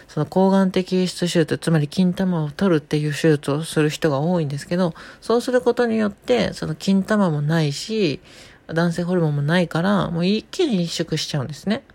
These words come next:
特に金玉袋の皮っていうのはもう本当に、あれ、皮ないんじゃないってぐらいまで縮むんですよね。はい。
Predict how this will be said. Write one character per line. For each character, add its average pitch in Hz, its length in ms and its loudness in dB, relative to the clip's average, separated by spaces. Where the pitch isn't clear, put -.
特 233 220 0
に 180 100 2
金 180 220 -4
玉 185 240 0
袋 185 320 0
の 147 80 0
皮 143 60 -8
っ 151 260 -2
て - 160 -8
い 143 40 -2
う - 20 -2
の 151 80 -2
は 151 40 0
も 143 120 0
う - 20 -2
本 180 160 0
当 214 140 -2
に、 208 240 2
あ 180 80 0
れ、 202 80 -2
皮 - 320 -18
な 214 140 6
い 339 100 0
ん 359 40 0
じ 311 60 2
ゃ 254 80 4
な 185 80 6
い 170 40 4
っ 160 60 -2
て - 120 -2
ぐ 170 80 0
ら 170 80 2
い - 20 2
ま 156 80 2
で 139 80 2
縮 151 340 -2
む 143 80 0
ん 139 60 -2
で 120 80 -6
す - 160 -10
よ 131 80 -4
ね。 165 220 0
は 143 240 -2
い。 143 80 -6